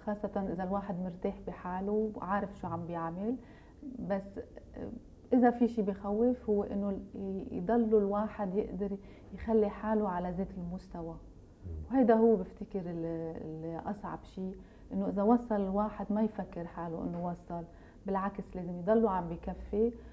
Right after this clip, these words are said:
Speaker 1: و-، ويضله بعد، بعد بفتكر أصعب بكتير إنه يقدر يخلي حاله على ذات المستوى. آه، هيدي هي يمكن إذا شي بخوف هيدا هو.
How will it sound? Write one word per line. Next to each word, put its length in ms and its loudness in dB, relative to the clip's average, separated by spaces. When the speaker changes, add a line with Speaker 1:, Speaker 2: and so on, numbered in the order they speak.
Speaker 1:
و-، 400 -4
ويضله 680 4
بعد، 280 0
بعد 200 0
بفتكر 400 -2
أصعب 300 -4
بكتير 440 2
إنه 360 -4
يقدر 240 -2
يخلي 360 2
حاله 320 -2
على 300 0
ذات 120 -6
المستوى. 560 -6
آه، 200 -10
هيدي 180 0
هي 200 -6
يمكن 280 -8
إذا 260 -6
شي 220 -4
بخوف 420 -6
هيدا 180 -4
هو. 260 -6